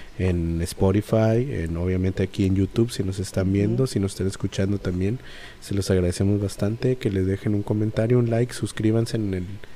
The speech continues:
Speaker 1: en el YouTube. Y, y pues de ahí en adelante vamos a tratar de hacerlo así, a hablar de películas de terror, temas de terror. A lo mejor a
Speaker 2: Ujú.
Speaker 1: veces que hablaremos de una peliculita cortita, pero vamos a tra-, vamos a entrar en el tema del que esa película esté,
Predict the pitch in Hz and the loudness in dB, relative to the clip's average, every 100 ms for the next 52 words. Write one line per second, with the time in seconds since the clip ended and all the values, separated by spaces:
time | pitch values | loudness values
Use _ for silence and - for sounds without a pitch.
0 | - 98 95 95 117 - 147 147 - - | -2 0 2 4 2 4 2 2 -6 -12
1 | - - - - 95 90 95 104 98 101 | -12 -12 -8 0 2 2 2 4 4 6
2 | 110 113 113 117 120 117 120 - 107 110 | 6 4 2 4 4 4 0 -2 0 4
3 | 117 120 110 117 - 160 175 - - - | 4 4 2 2 2 0 -2 -10 -12 -6
4 | 110 101 92 87 85 87 92 95 101 - | -2 0 0 -2 -4 -2 0 2 0 -2
5 | 95 104 104 101 - 104 120 127 - 101 | -4 0 0 2 0 2 2 2 0 2
6 | 107 113 110 113 117 131 113 98 101 113 | 4 2 2 4 4 4 4 2 4 6
7 | 113 113 127 - 113 101 113 123 123 135 | 6 4 0 0 2 4 4 4 4 2
8 | 131 123 123 123 123 135 135 127 151 170 | 2 2 4 4 4 4 4 4 2 0
9 | 170 - - - - - 104 98 101 107 | -2 -6 -14 -14 -14 -2 4 4 4 2
10 | 107 101 - 110 107 - 113 110 110 110 | 0 2 2 2 4 4 2 4 4 4
11 | 104 - 110 120 123 - - - 101 90 | 2 2 2 2 -2 -12 -14 0 2 2
12 | - 92 - 104 95 - 101 92 - 104 | 2 0 0 -4 -2 0 0 0 0 0
13 | 104 | 0